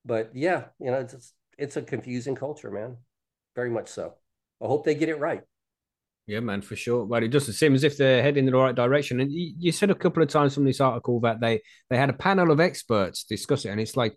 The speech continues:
Speaker 2: what is the criteria for being an expert on weed? Because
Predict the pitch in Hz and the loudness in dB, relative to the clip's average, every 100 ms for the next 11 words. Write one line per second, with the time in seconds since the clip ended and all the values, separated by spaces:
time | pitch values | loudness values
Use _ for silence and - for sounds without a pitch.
0 | _ _ _ _ 175 220 196 - - 160 | _ _ _ _ 2 2 2 -2 -2 0
1 | 156 143 143 160 113 95 101 101 143 127 | 0 2 4 6 4 0 -2 2 4 4
2 | 110 123 139 - 127 110 95 - 110 110 | 0 -4 -4 -6 -2 -2 -2 -4 -2 -2
3 | 101 113 131 123 131 - 123 | 0 2 2 0 -4 0 0